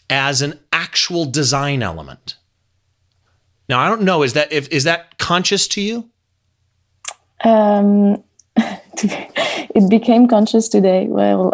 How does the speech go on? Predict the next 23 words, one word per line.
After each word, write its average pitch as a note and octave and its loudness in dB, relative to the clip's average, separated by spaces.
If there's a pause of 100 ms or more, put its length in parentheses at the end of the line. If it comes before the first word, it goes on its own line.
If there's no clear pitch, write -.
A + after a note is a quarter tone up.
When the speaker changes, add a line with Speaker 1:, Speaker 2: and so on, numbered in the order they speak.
Speaker 2:
uh, F#3+ 2
I F#3 0
was, F#3 0 (220)
uh, F3+ 0
writing F#3+ 2
my, F3+ 2
um, A3+ -2 (160)
my F#3 2
bio F#3 2
and F3+ 0
artist F#3 0
<laughs> - -4
statement G#3+ 4
for G3 2
my F#3 2
website, C#4 0
actually. C#4+ 0
<laughs> - -20 (640)
So G3 4
Speaker 1:
Which, D3 0
Speaker 2:
it's G#3 2
Speaker 1:
and D3 -2
again, A2+ -2